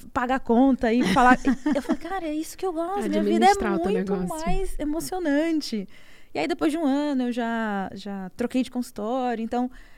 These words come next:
Speaker 1: aí, quando eu comecei, então, eu precisei começar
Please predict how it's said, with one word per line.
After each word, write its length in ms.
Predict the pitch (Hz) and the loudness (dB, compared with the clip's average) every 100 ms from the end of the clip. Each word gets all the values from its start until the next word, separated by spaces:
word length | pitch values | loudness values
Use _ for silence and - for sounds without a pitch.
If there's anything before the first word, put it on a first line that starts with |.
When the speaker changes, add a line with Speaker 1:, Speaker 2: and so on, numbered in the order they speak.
| - - - | -20 -18 -4
Speaker 1:
aí, 260 | 233 254 349 | -2 0 -4
quando 200 | - 311 | -4 -2
eu 60 | 392 | -2
comecei, 500 | - 427 523 - 359 | 0 0 0 -2 -6
então, 160 | 370 370 | -4 -6
eu 40 | |
precisei 240 | 349 349 | -4 -4
começar 560 | 359 370 453 - 302 | -4 -6 -8 -4 -4